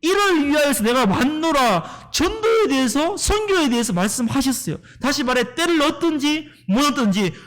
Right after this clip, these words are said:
전도인의 사명을 감당하라고 땅끝까지 이르러 내 증인이 되라고 주님 말씀해 주셨습니다. 그러므로 주님의 이 말씀을 행하는 자가 복된 자인 줄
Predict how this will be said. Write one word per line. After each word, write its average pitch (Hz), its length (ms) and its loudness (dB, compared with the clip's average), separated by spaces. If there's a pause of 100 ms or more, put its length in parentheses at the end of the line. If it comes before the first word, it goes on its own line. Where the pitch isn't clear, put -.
(140)
전도인의 320 800 0
사명을 294 500 0
감당하라고 208 760 2 (320)
땅끝까지 370 720 0
이르러 294 460 2
내 247 220 0
증인이 349 400 0
되라고 285 300 2
주님 294 220 -2
말씀해 277 520 0
주셨습니다. 247 600 0
그러므로 262 600 0 (220)
주님의 294 640 0
이 339 120 0
말씀을 277 640 0 (320)
행하는 339 360 2
자가 247 380 0
복된 294 580 0
자인 233 320 4
줄 196 200 2